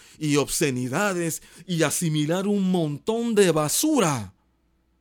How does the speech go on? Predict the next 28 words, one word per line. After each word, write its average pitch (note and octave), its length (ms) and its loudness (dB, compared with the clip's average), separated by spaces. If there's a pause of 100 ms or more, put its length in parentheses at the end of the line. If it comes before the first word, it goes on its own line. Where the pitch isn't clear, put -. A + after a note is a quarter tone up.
(260)
¿cómo D#3 200 -6
no E3 100 -2
pueden E3 220 -4
asimilar C#3+ 360 -4
lo C#3+ 120 -6
que D3 80 -4
es C3 80 -6
bueno, D3+ 240 0
lo C3 120 -4
que D#3+ 100 -4
es C3+ 60 -6
puro, D#3 400 -2 (180)
lo D3 180 0
que C#3+ 300 -4 (120)
ha A3 180 -4
de F#3 160 -2
ser A#3 440 -2
para D3+ 280 -4
su C3+ 220 -6
bien? D#3 800 0 (1120)
Las G#3 200 0
escuelas, G#3+ 680 -2 (360)
las, F3+ 440 -4 (280)
las, F#3 280 -4 (180)
eh, D#3+ 340 0 (800)
el F#3+ 160 2
régimen G#3+ 720 2
educativo E3 880 0